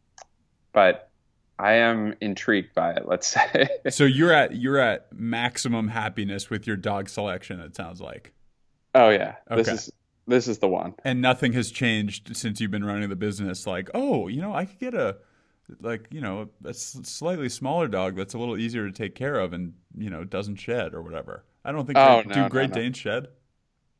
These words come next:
Speaker 1: Yeah.
Speaker 2: Oh, okay.
Speaker 1: <laughs>
Speaker 2: But you wouldn't have, that's great to hear. You're just happy. That's awesome.
Speaker 1: Oh, yeah. He's the best.
Speaker 2: What,
Speaker 1: He's the
Speaker 2: uh,
Speaker 1: best.
Speaker 2: how did you name, what did you name Hugo after?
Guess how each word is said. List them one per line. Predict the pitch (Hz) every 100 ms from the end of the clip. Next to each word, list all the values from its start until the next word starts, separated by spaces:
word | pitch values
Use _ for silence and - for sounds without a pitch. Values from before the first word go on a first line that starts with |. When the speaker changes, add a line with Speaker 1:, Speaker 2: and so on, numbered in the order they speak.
| _ _ -
Speaker 1:
Yeah. | 113 101 90 - -
Speaker 2:
Oh, | 98 80
okay. | - - 190 185 - 175 - 160 -
Speaker 1:
<laughs> | 139 -
Speaker 2:
But | 117
you | 117
wouldn't | 123 117
have, | 120 110 107
that's | 117 -
great | 123 127
to | 131
hear. | 135 139 -
You're | 101 98
just | 107 - - -
happy. | 113 120 139 - - -
That's | 101 104 - - -
awesome. | 98 131 - - _ _ _ _ -
Speaker 1:
Oh, | 104 98
yeah. | 87
He's | 120 113 110
the |
best. | 95 82 - - _ _ _ -
Speaker 2:
What, | 107 131 135
Speaker 1:
He's | 117
the | 127
Speaker 2:
uh, | 120 104
Speaker 1:
best. | - -
Speaker 2:
how | 107 139
did | 143 131
you | 131
name, | 127 127 110
what | 117 123
did | 113
you | 113
name | 110 107 101
Hugo | 113 107 92
after? | 82 - - -